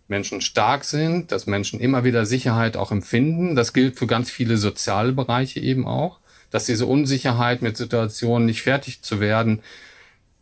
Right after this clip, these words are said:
gemildert wird, dass es Unterstützung in dem Bereich schon gibt. Das hat erstmal mit der eigentlichen Droge nichts zu tun. Aber dann, wenn es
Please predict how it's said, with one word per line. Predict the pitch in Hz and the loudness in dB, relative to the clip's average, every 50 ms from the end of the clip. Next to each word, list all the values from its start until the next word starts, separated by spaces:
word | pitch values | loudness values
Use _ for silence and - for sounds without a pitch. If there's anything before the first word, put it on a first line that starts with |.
| _ _ _ - | _ _ _ -2
gemildert | - 120 123 123 135 160 175 165 147 117 101 95 | 2 2 4 4 4 4 4 4 2 0 0 -2
wird, | 98 98 95 92 - | -2 0 0 0 0
dass | 104 98 - | -4 -6 -6
es | 117 104 | -6 -6
Unterstützung | 117 127 120 131 120 - - 139 143 139 - - 123 107 | -4 -4 -4 -4 -6 -4 0 0 0 0 0 0 0 2
in | 104 98 90 90 | 0 0 0 0
dem | 104 101 107 120 123 | 0 2 2 2 0
Bereich | 131 123 131 131 135 131 | 0 2 2 0 0 0
schon | - 139 135 131 135 | 0 0 0 2 2
gibt. | 160 170 - | 0 0 0
Das | 127 117 - | -2 0 0
hat | 123 117 - | 0 0 2
erstmal | - 131 147 - - 127 117 | 0 0 0 2 2 4 4
mit | 113 107 107 - | 4 2 2 2
der | 104 101 101 98 98 98 104 - _ _ | 2 2 2 2 0 -2 -4 -8 _ _
eigentlichen | - 107 104 110 104 107 101 104 110 101 | -2 0 2 2 2 0 0 0 0 2
Droge | 104 104 113 127 131 151 | 2 2 2 2 2 0
nichts | 151 147 143 - - | 0 -2 -4 -6 -10
zu | - 156 | -10 -10
tun. | 160 - 165 165 185 202 208 _ _ _ _ _ _ _ _ _ - | -8 -4 -2 0 0 0 -2 _ _ _ _ _ _ _ _ _ 0
Aber | 117 117 117 117 | 2 2 2 2
dann, | 123 123 135 143 135 127 | 2 2 2 2 4 2
wenn | 131 131 131 | 2 2 2
es | 127 127 - - - - | 0 -2 -6 -12 -16 -18